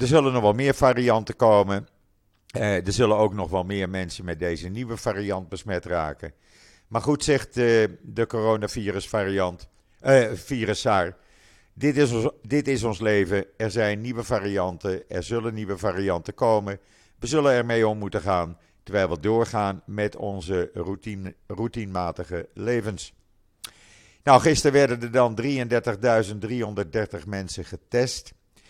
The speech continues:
Dat zijn dus alleen de mensen die naar testcentra gaan en niet thuis testen doen. Eh, daarvan waren er, eh, achtvierhonderdtweeënnegentig met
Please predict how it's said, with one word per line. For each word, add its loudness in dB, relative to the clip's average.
Dat -6
zijn 2
dus 0
alleen 2
de -4
mensen -2
die -8
naar -2
testcentra -4
gaan -8
en -10
niet -10
thuis 0
testen -6
doen. -8
Eh, 6
daarvan 4
waren 2
er, 2
eh, 2
achtvierhonderdtweeënnegentig 0
met -10